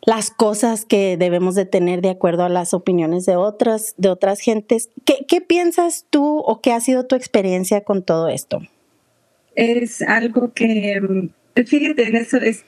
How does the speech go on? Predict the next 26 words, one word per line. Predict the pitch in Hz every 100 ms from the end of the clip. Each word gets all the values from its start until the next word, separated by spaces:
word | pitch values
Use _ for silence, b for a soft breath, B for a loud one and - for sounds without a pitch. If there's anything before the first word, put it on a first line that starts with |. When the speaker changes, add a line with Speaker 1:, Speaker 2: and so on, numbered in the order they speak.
| -
Speaker 2:
estoy | 214 226 233 220 220 226 226 226 226
trabajando | - 269 233 233 220 226
con | 233 208 196 190 185 -
la | 220 220
mayoría | 226 226 233 269
de | 311
mis | 320 302
clientes | - 214 208 247 302 - - _ _ _ -
en, | 202 208 208 202 202 196
en | 208 202
esta | 196 214 208
área, | 190 - 220 - _ _ _ _ -
porque | 214 208 214 208 208 202 196 -
la | 214 214
mayoría | 214 220 214 214 226
de | 247
los | 247
clientes | 233 214 226 220
que | 214
tengo | - 202 208 214
venimos | 208 190 190 190 202 208
de | 190 190 180 180 180 180 180
ciertas | - - 226 233 240 -
culturas | 214 190 202 196 202 214 208 -
en | 196
donde | 185 190 190 185 185 180 180 170